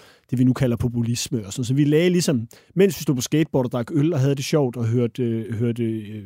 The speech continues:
hvad hedder det, øh, popmusik, så s-, kom der nogle skred i vores samfund, som nu manifesterer sig som nogle store kriser. Og derfor så er pessimismen og krisen, som vi oplever nu, heller ikke nødvendigvis kun et problem.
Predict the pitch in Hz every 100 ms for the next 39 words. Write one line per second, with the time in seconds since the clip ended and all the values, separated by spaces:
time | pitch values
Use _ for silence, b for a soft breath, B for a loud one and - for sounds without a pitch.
0 | 101 120 113 110 107 101 139 104 - _
1 | - 143 151 139 123 - B B B B
2 | B - - - 147 147 - _ - -
3 | - _ - 175 151 143 131 - 143 156
4 | 135 120 - 139 147 120 101 - 117 117
5 | 120 123 127 131 135 147 - 127 117 117
6 | - 131 110 120 120 120 113 110 - 123
7 | 120 120 - 160 175 - _ B B -
8 | 170 160 165 143 156 - 123 120 113 _
9 | _ - 131 143 156 - 123 107 110 -
10 | 147 143 123 117 123 135 139 123 135 131
11 | 156 143 151 185 170 139 127 - 135 127
12 | 120 156 113